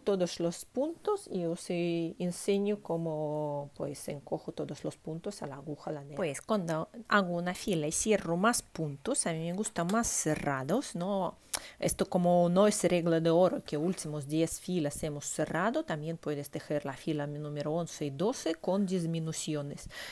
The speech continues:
Esto solamente te cierra la parte aquí en la cabeza para luego, si tejes con la lana gruesa como la mía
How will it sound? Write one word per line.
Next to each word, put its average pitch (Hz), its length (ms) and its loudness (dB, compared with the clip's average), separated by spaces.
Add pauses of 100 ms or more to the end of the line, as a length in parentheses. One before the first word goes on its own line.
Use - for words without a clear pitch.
(140)
Esto - 260 -4
solamente 170 540 -2
te 165 100 -4
cierra 165 480 2
la 151 140 0
parte 156 420 2
aquí 180 280 -2
en 165 100 -2
la 147 100 -4
cabeza 160 500 -2
para 156 540 0 (400)
luego, 160 540 0 (240)
si 151 480 -2
tejes 220 320 2
con 160 160 -4
la 160 100 2
lana 151 500 0
gruesa 165 680 0
como 160 240 -4
la 156 160 0
mía 196 400 0